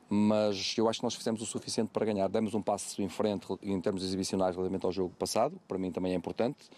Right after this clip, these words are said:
E eu senti hoje a minha equipa reativa, a querer ganhar a bola rapidamente, a,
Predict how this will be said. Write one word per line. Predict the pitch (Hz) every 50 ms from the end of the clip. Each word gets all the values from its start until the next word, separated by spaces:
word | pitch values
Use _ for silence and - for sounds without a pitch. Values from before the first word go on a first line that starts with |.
| - - - - -
E | 98
eu | 101
senti | - - 98 85 - 101
hoje | 98 98 92 -
a | 87
minha | 92 92
equipa | 87 - 95 - - 90 85 87 87 - - - - - - -
reativa, | - - 117 92 - - 107 110 98 101 95 87 85 85 82 82 - - 90 87 85 -
a | -
querer | - - 107 98
ganhar | 95 98 92 95 87
a | 85
bola | 82 95 90 87
rapidamente, | 85 95 78 - 85 85 90 101 107 104 - - -
a, | 92 87 87 87 87 87 87